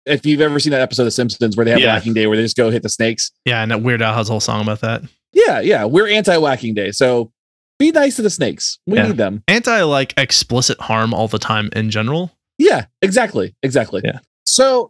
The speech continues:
Speaker 1: there are some pop culture examples of this. And we say pop culture, but there's also kind of, like, a historical precedent for some of this too. And the first one we want to talk about is Rasputin. So if you're not familiar with Rasputin, he was kind of a,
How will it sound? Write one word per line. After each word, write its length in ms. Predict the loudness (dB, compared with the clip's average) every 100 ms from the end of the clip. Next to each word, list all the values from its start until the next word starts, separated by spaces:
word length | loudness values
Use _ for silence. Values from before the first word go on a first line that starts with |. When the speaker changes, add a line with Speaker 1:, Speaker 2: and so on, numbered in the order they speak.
| 2
Speaker 1:
there 180 | 2 2
are 40 |
some 180 | 0 -4
pop 360 | 0 0 0
culture 300 | 0 0 0
examples 480 | -2 0 -2 0 0
of 80 | 2
this. 220 | 2 2
And 220 | 0 0
we 80 | 2
say 120 | 0
pop 260 | 2 2 2
culture, 280 | 0 2 2
but 100 | 2
there's 180 | 2 2
also 180 | 0 -2
kind 220 | -2 0
of, 80 | 2
like, 160 | 0
a 60 | 0
historical 880 | -2 -2 0 0 2 0 2 0 -2 0
precedent 340 | 0 0 -4
for 60 | -4
some 160 | -2
of 40 | -2
this 120 | -2
too. 260 | -2 -2 0
And 160 | 0
the 40 | 0
first 320 | 0 0 2
one 140 | 0
we 100 | 2
want 180 | 0 0
to 40 |
talk 140 | 0 0
about 240 | 0 0
is 220 | 2 0 0
Rasputin. 800 | -4 -4 -2 0 0 0 -6 -6 _ -2
So 180 | 0
if 100 | 0
you're 80 | 0
not 160 | 0 -2
familiar 340 | -6 -6 -2
with 100 | -2
Rasputin, 520 | 0 -2 -2 -2 -2 -2
he 120 | 0
was 120 | -2
kind 340 | -2 0 2
of 100 | 2
a, 260 | 4 2 0